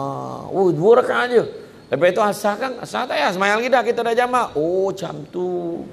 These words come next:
Maghrib jamaahkan dengan Isyak. Maghrib tengah berapa?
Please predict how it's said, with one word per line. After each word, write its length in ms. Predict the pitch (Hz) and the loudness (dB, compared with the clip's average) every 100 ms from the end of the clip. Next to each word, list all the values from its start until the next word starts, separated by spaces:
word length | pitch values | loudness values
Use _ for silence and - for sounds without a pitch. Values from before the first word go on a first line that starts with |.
| - - - - - - - | -18 -20 -20 -20 -20 -18 0
Maghrib 800 | 175 233 226 269 302 302 - - 190 | 4 4 4 4 4 4 -2 -2 2
jamaahkan 400 | 233 254 214 226 | 6 4 4 0
dengan 160 | 226 220 | 0 0
Isyak. 400 | 196 220 196 147 | 0 0 0 0
Maghrib 240 | 170 254 | 4 4
tengah 240 | 254 226 233 | 4 4 4
berapa? 400 | 254 269 208 | 4 4 2